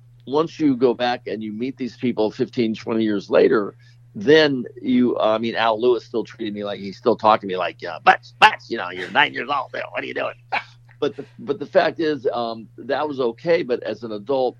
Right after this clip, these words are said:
I had a much more appreciation of what we did and what we had accomplished and their placement in life and being friends with them and, and how valuable the friendship was. As a kid,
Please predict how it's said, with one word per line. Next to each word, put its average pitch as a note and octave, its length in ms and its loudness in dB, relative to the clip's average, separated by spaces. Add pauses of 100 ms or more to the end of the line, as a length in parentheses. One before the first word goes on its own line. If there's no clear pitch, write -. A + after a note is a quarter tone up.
I G#2 140 -4
had A2+ 160 -4
a - 20 -2
much A2 240 -8
more A2 120 -6
appreciation A2 920 -6 (520)
of D#3 400 0 (160)
what D3 200 0
we D3 120 0
did C3+ 300 4
and A#2+ 140 -2
what A#2+ 120 -2
we A#2+ 100 0
had A2+ 80 -2
accomplished A2+ 680 -4
and G2+ 300 -4
their G#2+ 140 -2
placement A2 580 -6
in G2+ 80 -8
life G2+ 340 2
and F#2+ 140 -6
being G2+ 280 0
friends G#2 280 0
with G2+ 160 -6
them G2+ 240 0
and, F#2+ 160 -8 (300)
and G#2 100 -6
how A#2+ 180 4
valuable A#2 440 4
the G#2+ 80 -8
friendship - 400 -4
was. - 320 -10 (260)
As A2 160 -4
a A#2+ 40 -4
kid, C#3+ 440 6